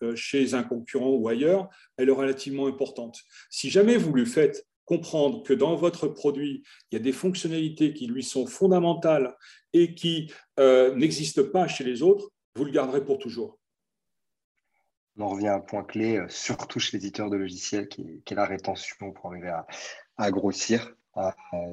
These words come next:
Speaker 2: mais c'est, euh, c'est plus que juste, euh, on y est confronté, euh, on y est confronté tous les jours.
Speaker 1: Donc, pour répondre à ta question, c'est, c'est, c'est clé. C'est-à-dire qu'en fait, le, le customer success qui est lié à l'onboarding, qui est lié à la qualification, euh, et cetera, et au P-, au, pour, au P L G pour faire, pour fi-,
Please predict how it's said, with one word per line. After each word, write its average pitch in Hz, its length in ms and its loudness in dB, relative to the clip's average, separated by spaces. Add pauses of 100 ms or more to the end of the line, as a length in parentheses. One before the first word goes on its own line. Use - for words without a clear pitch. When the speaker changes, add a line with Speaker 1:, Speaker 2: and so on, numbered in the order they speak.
Speaker 2:
mais 87 120 -12
c'est, 95 260 -10
euh, 85 340 -12 (400)
c'est - 280 -10 (120)
plus 120 260 -2
que 98 140 -2
juste, 101 320 -2
euh, 87 260 -2
on 90 220 -12
y 90 60 -12
est 90 120 -8
confronté, - 640 -10
euh, 82 60 -8 (360)
on 92 80 -12
y 90 60 -6
est 90 40 -10
confronté - 440 -14
tous - 160 -10
les 92 80 -4
jours. - 140 4
Speaker 1:
Donc, - 100 -4
pour 165 140 6
répondre 185 220 6
à 151 60 4
ta 151 120 2
question, 208 440 -2
c'est, 139 260 -4
c'est, 127 400 -2 (280)
c'est - 160 0
clé. 175 360 4
C'est-à-dire 123 340 0
qu'en 117 140 -10
fait, - 260 -2
le, 107 200 0
le 135 140 2
customer 143 440 0
success 139 440 -4
qui - 160 -8
est 110 40 -2
lié 147 260 2
à 139 60 6
l'onboarding, 127 600 -2
qui - 120 -10
est - 20 -6
lié 127 140 -2
à 139 60 2
la 127 100 -2
qualification, 135 840 -2 (380)
euh, 127 180 -2
et 135 80 -4
cetera, 127 460 2
et 117 60 4
au 110 100 0
P-, 113 260 -4
au, 113 320 -4
pour, 120 240 2
au 110 80 -2
P 117 120 -2
L 113 120 0
G 135 160 -2
pour 104 180 -6
faire, 107 280 -6
pour 104 160 -10
fi-, 123 200 -8